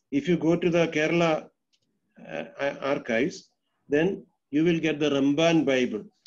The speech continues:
That is the Bible, the whole Bible translated into Malayalam, handwritten Bible, Ramban Bible, ഈ Peshitta Bible എന്നുള്ള, it was the translation from the Peshitta Bible. So New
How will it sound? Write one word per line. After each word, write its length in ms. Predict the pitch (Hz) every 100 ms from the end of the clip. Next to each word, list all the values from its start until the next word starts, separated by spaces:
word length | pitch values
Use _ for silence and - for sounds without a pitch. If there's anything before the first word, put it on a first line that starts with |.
| _ _ -
That 160 | 139
is 220 | 160 147 -
the 200 | 147 139
Bible, 400 | 123 135 135 160
the 140 | 156 131
whole 240 | 135 139
Bible 340 | 131 131 127 123
translated 680 | 127 123 123 131 131 127
into 340 | 120 117 139 143 _ _ 120
Malayalam, 400 | 127 131 127 117
handwritten 560 | 135 160 170 - 156
Bible, 300 | 131 127 120 117 - _ _ 135
Ramban 400 | 139 151 151 127
Bible, 340 | 123 120 143 143 _ _ -
ഈ 100 | 139 139 139 143
Peshitta 380 | 139 170 165 170
Bible 340 | 151 143 143 147
എന്നുള്ള, 280 | 131 131 165 - _ _ -
it 80 | 117 151
was 120 | 143 156
the 80 | 147 143 - _ -
translation 580 | 135 143 - 151 139 135 127
from 120 | 127
the 60 | 123 123
Peshitta 380 | 110 113 - - -
Bible. 200 | - - _ _ _ -
So 100 | 185
New 220 | 185